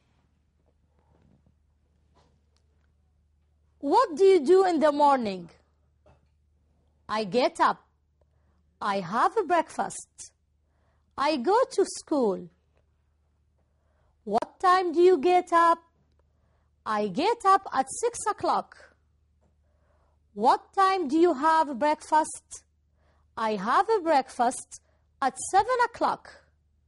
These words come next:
What time do you go to school? I go to school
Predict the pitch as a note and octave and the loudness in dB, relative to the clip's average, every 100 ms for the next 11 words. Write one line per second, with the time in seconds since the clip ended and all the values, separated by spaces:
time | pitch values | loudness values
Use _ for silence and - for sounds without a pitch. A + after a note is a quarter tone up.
0 | _ _ _ _ _ _ - G3+ B3 F#4 | _ _ _ _ _ _ -16 -2 -2 -2
1 | _ G4 F#4+ F#4+ D#4+ E4+ F4+ E4+ F4+ F4+ | _ 2 2 2 0 2 4 4 0 -2
2 | D#4 - F4 E4+ E4 E4 E4+ _ _ _ | -14 -6 -2 0 0 -2 -6 _ _ _
3 | _ _ _ _ _ - A3 A3 G3 C4 | _ _ _ _ _ -6 -4 -4 0 2
4 | F#4 A4+ - - - - C4 A3 C#4 | 4 2 -2 -8 -8 -6 -4 0 0